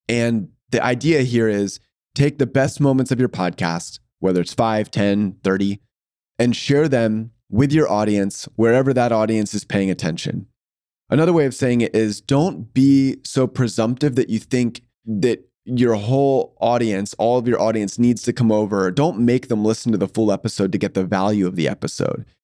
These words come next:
They may not be podcast listeners. Not all of your audience is gonna wanna consume long form content or has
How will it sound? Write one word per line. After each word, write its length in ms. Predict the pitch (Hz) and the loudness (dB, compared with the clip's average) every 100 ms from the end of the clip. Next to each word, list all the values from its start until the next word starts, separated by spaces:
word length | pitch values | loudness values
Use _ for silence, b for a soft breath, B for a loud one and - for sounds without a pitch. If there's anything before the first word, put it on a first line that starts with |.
| _ | _
They 80 | 123 | 2
may 180 | 139 160 | 4 2
not 260 | 170 - | 0 2
be 140 | 139 147 | 0 0
podcast 500 | 120 135 135 87 - | 0 -2 0 -4 -4
listeners. 340 | 90 85 85 _ - | -4 -4 -6 _ -2
Not 240 | 123 143 | 0 0
all 220 | - 135 | 0 0
of 80 | 147 | 0
your 160 | 117 - | -2 0
audience 360 | 117 117 101 | 0 0 -4
is 100 | 104 | -6
gonna 140 | - 104 | -2 0
wanna 240 | 104 110 | 0 -2
consume 420 | - 104 - 110 | -2 -6 -2 0
long 240 | 98 101 101 | 0 -2 -2
form 220 | 110 101 | -4 -4
content 420 | 104 107 104 98 | -2 -4 -2 -4
or 140 | - 95 | -2 -2
has 420 | 95 101 92 - | -2 -2 -2 -6